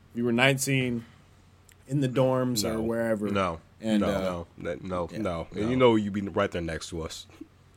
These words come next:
Speaker 1: I would be, <laughs> be, be chlamydia spreading all around the dorms. I'd be like, "Nah, you just have covid. It's, <laughs> it's whatever." <laughs>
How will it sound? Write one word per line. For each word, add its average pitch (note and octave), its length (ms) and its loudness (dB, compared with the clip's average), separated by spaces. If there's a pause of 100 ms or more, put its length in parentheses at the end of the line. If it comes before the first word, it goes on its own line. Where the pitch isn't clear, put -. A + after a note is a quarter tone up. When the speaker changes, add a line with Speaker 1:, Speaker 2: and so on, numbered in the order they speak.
(300)
Speaker 1:
I C#3+ 100 0
would E3+ 160 4
be, C#3 60 -4 (760)
<laughs> - 640 -20
be, G#2+ 200 -2 (420)
be G#2+ 140 -6
chlamydia B2+ 540 2
spreading A2+ 340 4
all A#2 160 4
around A#2 240 2
the A2 80 -4
dorms. A2 340 -2
I'd G2+ 80 -8
be G#2 60 -4
like, G#2 120 0
"Nah, C#3+ 200 4
you D#3 160 4
just D#3+ 160 2
have A2+ 180 2
covid. A2+ 420 2
It's, - 160 2 (100)
<laughs> - 120 -8
it's - 240 2
whatever." - 600 10
<laughs> - 2250 0